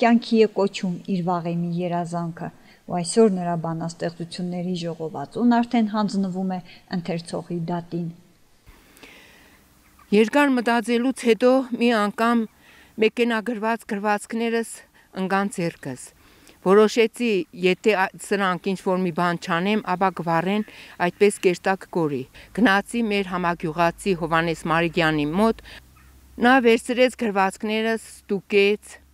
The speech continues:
Speaker 2: տեսավ։ Ես խնդրեցի նրան, որ խմպակրի դրանք, եթե իհարկե մեջը որակով բաներ կան, որպեսզի ես գիրք տամ տպագրել։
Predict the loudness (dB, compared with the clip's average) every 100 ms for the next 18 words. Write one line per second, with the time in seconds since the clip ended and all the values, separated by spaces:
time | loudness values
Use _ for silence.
0 | _ _ _ _ 2 2 2 0 0 -2
1 | -12 _ -20 -20 _ -20 -20 -20 _ 0
2 | 0 0 0 0 0 -2 -6 -4 -4 -4
3 | -4 -4 -6 -2 0 -2 -2 -4 -4 -6
4 | -6 -6 -6 -8 -2 0 0 0 -4 0
5 | 0 -2 -6 -6 -6 -4 -4 -4 -8 -20
6 | -20 -20 -20 -20 _ _ -20 -10 0 4
7 | 4 2 -2 -4 -4 -4 -2 -4 -8 -6
8 | -6 -6 -12 -20 -8 -6 -4 -4 -4 0
9 | 2 0 0 -2 -2 -2 -2 -2 -4 -4
10 | -4 -6 -8 -8